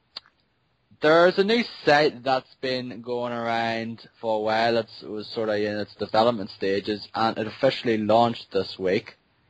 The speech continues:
Um, some people might not know of it. It is called Polygon. And I believe,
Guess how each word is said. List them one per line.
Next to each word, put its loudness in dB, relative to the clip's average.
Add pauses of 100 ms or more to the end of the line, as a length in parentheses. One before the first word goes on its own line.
(220)
Um, 0
some 0
people -2
might 0
not -2
know 6
of 2
it. 2
It 2
is -8
called 4 (120)
Polygon. 0 (880)
And 2
I 2
believe, 4